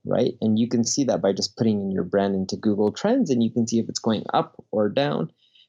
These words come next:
It's a great way for Google to know, be like, "Oh, users really love this brand."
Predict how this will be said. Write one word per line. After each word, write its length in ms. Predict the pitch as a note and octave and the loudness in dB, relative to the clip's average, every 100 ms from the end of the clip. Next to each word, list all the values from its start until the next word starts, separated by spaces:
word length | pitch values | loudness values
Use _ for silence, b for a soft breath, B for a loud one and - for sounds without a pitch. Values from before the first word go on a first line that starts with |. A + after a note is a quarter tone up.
| - | -2
It's 160 | D3 E3+ | 0 0
a 40 | |
great 240 | D3 D#3 | 0 2
way 120 | D3 C#3+ | 2 0
for 140 | C#3+ | -2
Google 340 | A#2+ C#3 C#3 B2+ | 0 0 2 0
to 140 | A2+ | 0
know, 180 | A#2 A#2 | 2 2
be 140 | A2+ | 2
like, 300 | A2 A2 A2+ - | 0 0 -2 -2
"Oh, 340 | F3 F#3 A2 - _ | 0 2 0 -4 _
users 360 | E3 G#3 F#3+ A#2+ | -2 0 0 0
really 240 | C3+ D#3 | 0 2
love 240 | B2+ D3 D#3 | 2 0 -2
this 240 | C3 C3+ B2+ | -2 -2 -2
brand." 420 | - D3 C3+ | -2 -2 -2